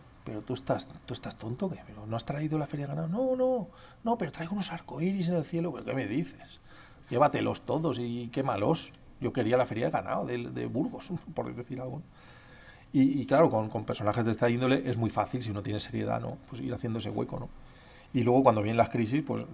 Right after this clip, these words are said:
las mitades de, la, de los colaboradores se van a la calle, se quedan los tres o cuatro más eficaces y que son capaces de solucionar.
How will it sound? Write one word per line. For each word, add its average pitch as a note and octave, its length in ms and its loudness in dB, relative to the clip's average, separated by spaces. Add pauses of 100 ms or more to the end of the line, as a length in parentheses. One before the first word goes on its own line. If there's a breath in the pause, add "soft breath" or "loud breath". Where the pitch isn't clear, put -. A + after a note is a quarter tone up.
(120)
las A2+ 140 -2
mitades A2 340 0
de, A#2+ 80 6
la, A#2 160 4
de A#2 120 0
los A2 280 -2
colaboradores A2 500 2
se - 60 -2
van - 100 0
a - 40 -4
la D#3+ 60 -6
calle, B2+ 240 -2
se B2+ 60 -6
quedan A2+ 200 -2
los G#2+ 120 -4
tres A2 140 -2
o A2 40 -2
cuatro A#2 220 2
más A2 160 0
eficaces A2 500 -2
y C#3 60 -4
que C3+ 80 -2
son B2 120 -2
capaces A2 360 -6
de A2 80 -4
solucionar. A#2 480 -10